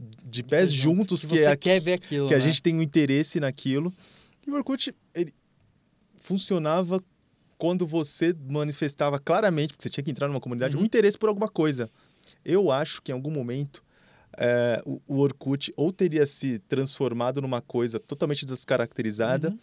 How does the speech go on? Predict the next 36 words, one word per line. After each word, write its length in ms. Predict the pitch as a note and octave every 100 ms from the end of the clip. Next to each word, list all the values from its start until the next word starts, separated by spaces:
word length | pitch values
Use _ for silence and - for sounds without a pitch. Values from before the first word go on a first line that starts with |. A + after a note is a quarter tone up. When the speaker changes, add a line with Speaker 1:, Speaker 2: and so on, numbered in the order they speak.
| _ _ _ _ -
Speaker 1:
ou 120 | D#3+ A3
se 120 | G#3
ele 80 | E3
tivesse 360 | D#3 D3+ D3
dado 180 | C#3 A#2+
certo 540 | - C3 C#3+ C#3 - _
mesmo, 540 | A#2 A2+ C3 C3+ A#2 G#2 - _ _ _ _ _ _ _ _ -
ele 160 | C#3+ D#3
teria 420 | F3+ D#3 E3 D3+
levado 640 | D3+ D3+ A2+ B2+ D3 D#3 D3
as 120 | B2+
redes 180 | B2+ -
sociais 440 | B2 - C3+ C#3+
pra 580 | _ - D#3 D#3+ E3 - D3+
um 220 | D3 E3
lugar 480 | E3 A#2+ C3 C#3+ D#3 _ _ _ _ _ _ _ - -
muito 340 | C3+ C#3 F#3+ F3+
distinto 460 | D3 - - D3 B2+
do 60 | B2
que 60 |
acontece 460 | A#2+ A#2+ A#2 A#2 A#2+
hoje, 280 | A#2+ C#3+ D3+
e 60 | B3+
mais 200 | C4 B3+
saudável 420 | B3+ G#3 F3+ E3
também, 340 | F3 C#3+ B2+ C3 _ _
sabe? 280 | - B2 C#3 - - -
Em 60 |
Speaker 2:
Uhum. 40 | D3
Speaker 1:
torno 220 | E3+ E3+
de 100 | D3+
assuntos, 680 | D#3+ - D#3+ E3 D3 E3+ C#3
em 80 | C3+
torno 280 | C#3+ C#3 C#3
de 80 |
conversas, 960 | C#3 D3 B2 C3 C#3+ C3+ C#3+ B2+ B2+